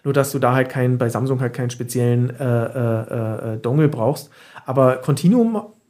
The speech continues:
war halt eine, eine ziemlich coole Funktion, die aber halt auch jetzt, ich sag mal, wie dex jetzt nicht zwingenderweise so nachgefragt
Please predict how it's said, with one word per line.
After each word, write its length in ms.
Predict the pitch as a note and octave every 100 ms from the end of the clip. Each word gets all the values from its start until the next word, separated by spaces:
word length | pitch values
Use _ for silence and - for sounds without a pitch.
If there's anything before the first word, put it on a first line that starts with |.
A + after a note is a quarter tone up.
| -
war 160 | D#3 E3
halt 160 | F#3+
eine, 220 | F3+ E3+ E3+
eine 200 | E3+ E3
ziemlich 260 | D#3+ F#3+ F#3
coole 200 | F#3 F3+
Funktion, 420 | E3+ E3 D3+ F#3
die 160 | E3 -
aber 260 | D3 D#3
halt 200 | D3+ D3+
auch 320 | C3 D#3+ - - _ _ _ _ _ _
jetzt, 300 | D#3 D3+ -
ich 100 | D3
sag 160 | D3 E3
mal, 160 | D#3
wie 100 | C#3
dex 460 | C3 - - - - _ _ - - - - -
jetzt 440 | D#3 D3+ D3+ -
nicht 280 | E3 E3 D#3
zwingenderweise 880 | D#3 E3+ E3+ D3+ C#3 D#3 D#3 D#3 C3+
so 260 | C#3 D#3
nachgefragt 840 | E3 C3+ D3+ D#3 - A#2+ A2+ - -